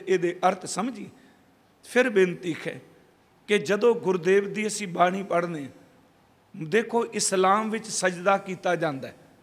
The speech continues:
ਆਪਾਂ ਚਲੋ ਚੁਗਿਰਦੇ ਦੇਖਨੇ, ਜਦੋਂ ਨਮਾਜ਼ ਪੜ੍ਹਦੇ ਨੇ ਉਹਨਾਂ ਦੀ ਮੁਦਰਾ ਕੁਛ ਹੋਰ ਹੈ। ਇੱਕ ਤਾਂ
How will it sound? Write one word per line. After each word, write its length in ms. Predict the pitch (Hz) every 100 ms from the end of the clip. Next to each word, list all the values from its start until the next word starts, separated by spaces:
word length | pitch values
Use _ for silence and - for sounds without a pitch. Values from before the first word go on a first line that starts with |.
| _ _ _ _ 190
ਆਪਾਂ 300 | 190 202 208
ਚਲੋ 240 | 202 202
ਚੁਗਿਰਦੇ 580 | 202 180 175 185 165 208
ਦੇਖਨੇ, 500 | 160 185 180 196 208
ਜਦੋਂ 240 | 185 196
ਨਮਾਜ਼ 460 | 185 175 170 175 185
ਪੜ੍ਹਦੇ 420 | 190 185 202 196
ਨੇ 200 | 147 147 - - _ _ _ _ _ -
ਉਹਨਾਂ 300 | 247 262 262
ਦੀ 140 | 233
ਮੁਦਰਾ 440 | 208 190 175 202 220
ਕੁਛ 240 | 214 180
ਹੋਰ 300 | 139 160 -
ਹੈ। 120 | - - - _ _ _ _ _ _ _ _ -
ਇੱਕ 220 | 247 247
ਤਾਂ 320 | 254 220 220